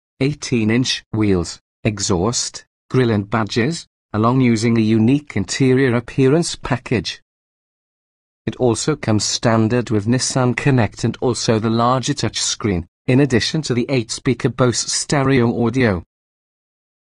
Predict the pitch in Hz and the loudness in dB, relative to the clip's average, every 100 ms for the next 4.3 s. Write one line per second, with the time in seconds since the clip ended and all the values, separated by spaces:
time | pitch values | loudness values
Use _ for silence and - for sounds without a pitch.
0 | - 131 - 127 - 123 - 117 110 110 | -8 -6 -4 -4 -2 -4 -4 -2 0 0
1 | 95 - - 123 113 113 127 117 113 107 | 0 -2 -2 0 0 2 0 0 0 2
2 | 120 127 151 - - 120 98 - - 104 | 0 0 0 -2 0 0 0 -4 -2 -2
3 | 107 - - 135 139 - - 117 113 - | -2 -4 0 0 0 -4 0 2 2 2
4 | 107 101 | 0 0